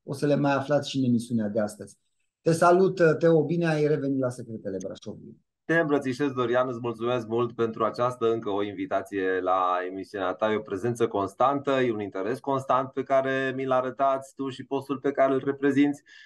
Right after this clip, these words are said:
Speaker 2: și nu pot decât să vă mulțumesc pentru atenția față de proiectele mele.
Speaker 1: Uh, da, pentru că sunt proiecte frumoase, sunt proiecte care,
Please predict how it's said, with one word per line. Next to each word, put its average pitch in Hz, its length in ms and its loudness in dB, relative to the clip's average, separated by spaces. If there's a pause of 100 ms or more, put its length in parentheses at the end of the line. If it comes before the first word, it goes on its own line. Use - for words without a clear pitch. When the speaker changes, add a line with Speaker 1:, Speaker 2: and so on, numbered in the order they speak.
(120)
Speaker 2:
și - 160 -8
nu 151 120 0
pot 147 200 0
decât 127 360 0
să 127 220 0
vă 120 100 -4
mulțumesc 117 500 -4
pentru 101 260 -8
atenția 95 420 -6
față - 280 -14
de 90 140 -8
proiectele 90 360 -4
mele. 78 280 -8 (1120)
Speaker 1:
Uh, 139 420 6
da, 196 200 6
pentru 226 280 4
că 214 220 4
sunt 202 220 -2
proiecte 196 400 0 (420)
frumoase, 165 540 0
sunt 120 200 -6
proiecte 139 360 0 (100)
care, 135 220 2